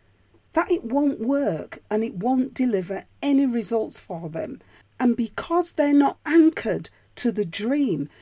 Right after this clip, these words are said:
because the anxiety and the panic is creating instability, then they're off chasing something new, or what we like to call chasing new shiny objects.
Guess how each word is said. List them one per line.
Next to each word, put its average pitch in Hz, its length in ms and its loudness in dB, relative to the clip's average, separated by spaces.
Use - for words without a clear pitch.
because 226 300 -4
the 220 160 0
anxiety 233 960 -2
and 202 180 -2
the 170 80 -4
panic 330 800 0
is 233 160 -2
creating 240 720 -2
instability, 208 1080 -2
then 285 180 6
they're 294 280 4
off - 240 -6
chasing 262 500 -4
something 226 680 -2
new, 240 440 4
or 202 120 -8
what 233 160 0
we 233 100 4
like 254 280 -2
to - 140 -10
call 165 400 -4
chasing 254 560 0
new 202 240 -2
shiny 190 500 -4
objects. - 960 -8